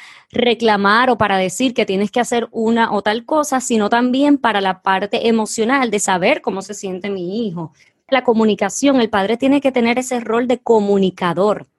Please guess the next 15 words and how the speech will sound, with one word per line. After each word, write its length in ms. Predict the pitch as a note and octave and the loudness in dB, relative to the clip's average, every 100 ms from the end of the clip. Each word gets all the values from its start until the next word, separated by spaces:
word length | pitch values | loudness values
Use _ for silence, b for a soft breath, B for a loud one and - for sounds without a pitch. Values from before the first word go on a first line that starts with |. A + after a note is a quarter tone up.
| _ | _
de 260 | F3 E3+ G#3+ | -8 -2 0
hablar 560 | G3 F3+ F3+ F#3 A3+ E4 | 0 0 2 2 2 0
con 220 | C#4 A#3 | -2 -2
su 240 | - G#3 | -2 -4
hijo 240 | G3 G3+ A3+ | -2 -2 -2
sobre 260 | A3+ F#3+ | 0 0
el 80 | F#3 | -2
proceso, 640 | F3+ E3+ - G#3+ A3 G#3+ F#3+ | -4 -8 -2 0 0 0 0
de 160 | F#3 | 0
dialogar, 800 | F3 F#3 F3 E3+ D#3+ G3+ G#3 F#3 _ _ _ - | 0 0 0 -2 -2 0 0 -2 _ _ _ -8
de 240 | F3+ A3 | 0 0
también 400 | G#3+ G3+ F3 G#3+ | 2 2 2 4
hablar 440 | D4+ G#3+ G3 D4 | 4 4 2 0
con 220 | - B3 G#3+ | 0 0 2
los 400 | G3 F#3+ D#3 | 2 0 -4